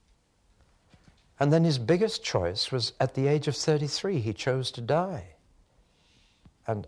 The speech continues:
a horrible, humiliating, painful death, the worst that's ever been devised for human beings. Crucifixion, which took from two to seven days normally. And he chose to die at thirty-three.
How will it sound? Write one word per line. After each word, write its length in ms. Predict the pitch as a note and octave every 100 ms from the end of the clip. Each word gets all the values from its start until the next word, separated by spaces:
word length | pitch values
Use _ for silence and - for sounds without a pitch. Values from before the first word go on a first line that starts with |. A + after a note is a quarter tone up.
| -
a 60 | A2+
horrible, 640 | - - F3 G3+ C#3 A2+
humiliating, 840 | F2 B2 A2+ E3 G#3 D3+ G2+ G2 F2+
painful 480 | - F3+ D3 - G#2
death, 340 | A#2+ G3+ -
the 80 | A2
worst 480 | G2+ D3 D#3 - - - - -
that's 180 | B2 D3+
ever 180 | C#3+
been 220 | D3 D3 C#3+
devised 580 | C3+ B2+ F3 G#3 -
for 100 | -
human 300 | G2+ C3 B2+
beings. 520 | A2 D#3 E3+ F#2 - - - - _ -
Crucifixion, 720 | - C3 - - B2 - E3+
which 260 | D3 - -
took 180 | C3 -
from 200 | A#2+ G2
two 240 | - C3+
to 100 | A#2+
seven 380 | - B2+ B2+ A2+
days 360 | B2 F#3+ F#3+
normally. 440 | A#2 G2+ G2 F#2+ A#2 _ _ _ _ _ _ _ _ _ _ _ - _
And 120 | A2
he 60 | G#2+
chose 560 | - D#3+ E3+ C3+ G2
to 120 | - G2+
die 280 | B2 C#3+
at 160 | C3 G#2
thirty-three. 680 | - A2+ A#2+ - C#3+ C#3+